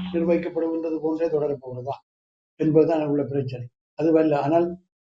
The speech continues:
ஜனாதிபதியை பொறுத்தவரை அவர் க-, கம்யூனிஸ்ட் கட்சியின், அஹ், பாராளுமன்ற குழுவை கடந்த வாரம் சந்தித்த பொழுது, தான் அடுத்த வருட இறுதிக்குள் பாராளுமன்ற தேர்தலை, மாகாண சபை தேர்தலை நடத்துவதாக கூறியிருக்கிறார். ஆனால் அதை பொறுத்தவரையும் கூட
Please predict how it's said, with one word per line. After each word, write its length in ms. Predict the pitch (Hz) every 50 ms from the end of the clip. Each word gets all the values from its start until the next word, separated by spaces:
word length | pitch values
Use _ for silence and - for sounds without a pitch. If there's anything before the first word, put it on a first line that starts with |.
| _ _ _
ஜனாதிபதியை 560 | 143 147 165 175 175 170 175 175 180 180 170 151
பொறுத்தவரை 480 | 143 151 143 - 156 139 147 170 185
அவர் 240 | 180 180 170 170 185
க-, 380 | 185 - 143 143 147 143 151 151 - _ _ _ _ _ _ -
கம்யூனிஸ்ட் 340 | 156 156 160 156 - 156 -
கட்சியின், 460 | 160 143 - - 151 151 147 143 139 135 127 127 - _ _ _ _ _ _ _ _
அஹ், 220 | 165 156 147 143 120
பாராளுமன்ற 500 | 147 151 151 156 160 156 156 151 147 143
குழுவை 280 | 147 147 147 143 151 143
கடந்த 280 | 147 139 143 143 147
வாரம் 240 | 143 143 143 143 131
சந்தித்த 360 | 135 139 139 139 139 139 143
பொழுது, 280 | 131 131 131 131 - 208 220 - _ _ _ _ _ _ -
தான் 200 | 143 139 139 131 123 120 120 - - - _ _ _ _ _ _ _ _ _ _
அடுத்த 320 | 165 147 127 139 139 139 147 135 127 127 117 - _ _ _
வருட 220 | - 127 139 139 139 131
இறுதிக்குள் 520 | 131 139 143 143 139 135 113 151 160 180 180 - -
பாராளுமன்ற 500 | - 135 135 135 131 131 127 127 123 123
தேர்தலை, 400 | 120 123 127 120 120 127 127 123 113 113 113 - _ _ _ _ - 139 135 127
மாகாண 460 | 127 131 131 127 131 127 127 139 131
சபை 220 | - 139 127 123
தேர்தலை 360 | 123 - 131 123 127 127 123
நடத்துவதாக 640 | 120 123 120 123 120 123 123 120 120 123 123 151 151 - - _ _ _
கூறியிருக்கிறார். 640 | _ 151 135 123 120 123 143 - 190 160 123 - 123 - - - - _ _
ஆனால் 240 | - 165 180 180 180
அதை 220 | 170 175 185 190 190
பொறுத்தவரையும் 580 | 196 185 185 170 165 175 180 175 175 165 156 147
கூட 160 | 156 160 147